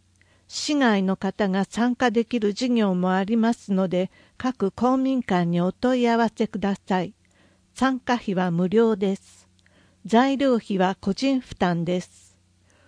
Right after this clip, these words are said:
本人都合での取り消しの場合はお支払いいただきます。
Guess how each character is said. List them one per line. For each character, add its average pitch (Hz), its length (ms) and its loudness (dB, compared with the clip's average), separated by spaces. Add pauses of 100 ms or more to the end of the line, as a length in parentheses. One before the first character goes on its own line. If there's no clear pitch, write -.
(220)
本 269 320 0
人 202 220 2
都 - 180 -6
合 247 260 4
で 233 160 4
の 208 140 2
取 214 280 0
り 233 40 -8
消 262 160 0
し - 180 -4
の 233 140 4
場 214 260 2
合 208 100 2
は 185 340 2
お 170 100 -6
支 262 220 -2
払 233 400 2
い 214 60 0
い 208 40 -8
た 208 160 -2
だ 202 160 0
き - 200 -4
ま 185 180 0
す。 - 340 -16